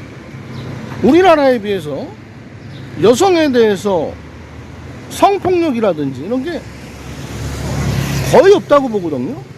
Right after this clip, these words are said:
불교 부처님 가르침에 상당한 영향을 받아서. 근데 라오스 비엔티엔 여성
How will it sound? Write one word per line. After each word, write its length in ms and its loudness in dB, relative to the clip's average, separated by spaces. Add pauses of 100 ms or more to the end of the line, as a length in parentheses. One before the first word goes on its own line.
(680)
불교 340 4
부처님 640 0 (880)
가르침에 800 0 (680)
상당한 480 4
영향을 360 2
받아서. 280 0 (1400)
근데 200 6
라오스 960 2
비엔티엔 760 2
여성 460 4